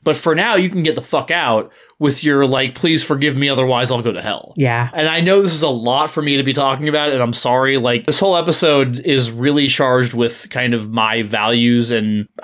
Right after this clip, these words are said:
Speaker 1: but this is how I felt about this. And I was just, I was surprised and delighted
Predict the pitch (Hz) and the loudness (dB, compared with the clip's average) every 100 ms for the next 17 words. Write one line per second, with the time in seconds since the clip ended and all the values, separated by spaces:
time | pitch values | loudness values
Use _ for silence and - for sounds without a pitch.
0 | 143 131 156 - 185 170 151 135 156 170 | -4 -2 -2 -2 0 2 0 0 0 -2
1 | - 120 95 95 87 - 117 110 117 123 | -2 -4 -2 -4 -4 -4 -4 -2 0 0
2 | 117 107 127 - 131 127 127 - 143 - | 0 -2 -2 -2 -4 -2 -2 -2 -6 -6
3 | 147 139 170 185 170 147 127 127 110 117 | -2 0 2 0 -2 -4 0 0 2 2
4 | 123 107 101 98 | 2 0 0 -4